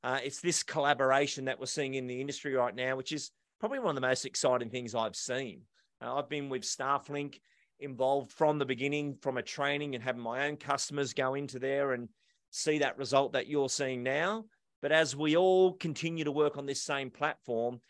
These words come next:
everyone will benefit from the next progress of the platform. And as you said, trying to do it by yourself, you've got version one, which is really hard, and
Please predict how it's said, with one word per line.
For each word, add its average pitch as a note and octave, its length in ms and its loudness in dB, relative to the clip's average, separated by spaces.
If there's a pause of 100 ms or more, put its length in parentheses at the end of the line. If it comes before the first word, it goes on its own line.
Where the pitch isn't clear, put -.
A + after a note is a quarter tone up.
(280)
everyone D#3+ 440 2
will C#3+ 100 2
benefit D3 500 0
from C3+ 140 -4
the B2+ 80 -2
next C3 400 -2 (240)
progress D3+ 640 4
of G#2+ 80 -10
the A2+ 80 -2
platform. C#3+ 680 2 (480)
And C3+ 240 -4
as C#3+ 180 0
you A#2 80 -8
said, C#3 260 2
trying F3 200 0
to E3 60 0
do C#3+ 160 2
it G2+ 80 -4
by C3 160 2
yourself, D3+ 600 -2 (380)
you've C#3 180 -6
got E3 220 4
version C#3 400 6
one, D3 400 6
which G#2+ 180 -12
is A#2 160 -8
really C#3 280 2
hard, C#3 500 0 (400)
and C3+ 340 -2